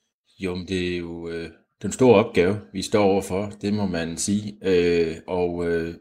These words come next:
når man arbejder så lang tid med, øh, at, at komme ud med nogle forslag, som,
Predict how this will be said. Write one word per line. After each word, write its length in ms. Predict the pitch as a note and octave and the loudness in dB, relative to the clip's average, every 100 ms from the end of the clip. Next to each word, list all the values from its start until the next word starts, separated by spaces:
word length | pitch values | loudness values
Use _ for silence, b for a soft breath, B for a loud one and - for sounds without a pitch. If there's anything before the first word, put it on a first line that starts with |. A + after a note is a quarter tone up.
| F2+ | -8
når 160 | F#2 | -6
man 200 | F2 E2+ | -4 -6
arbejder 380 | F2 A2 A2 E2+ | -4 0 0 0
så 160 | - G2+ | -4 -2
lang 260 | G#2 G2+ | -2 -4
tid 220 | - G2+ | -4 -4
med, 260 | F#2 F2 F2 - B B B B B B - | -4 -6 -8 -10 B B B B B B -6
øh, 360 | F#2 F2 E2 D#2 - | -2 -2 -4 -12 -14
at, 200 | E2+ E2+ - _ | -12 -12 -12 _
at 100 | - | -12
komme 200 | - E2+ | -6 0
ud 100 | G2+ | 2
med 120 | F#2+ | 2
nogle 180 | E2+ D#2 | 0 -4
forslag, 540 | - F#2 A2+ G#2+ F2 D#2 | 0 2 2 2 0 0
som, 380 | E2+ E2 E2 | -4 -6 -10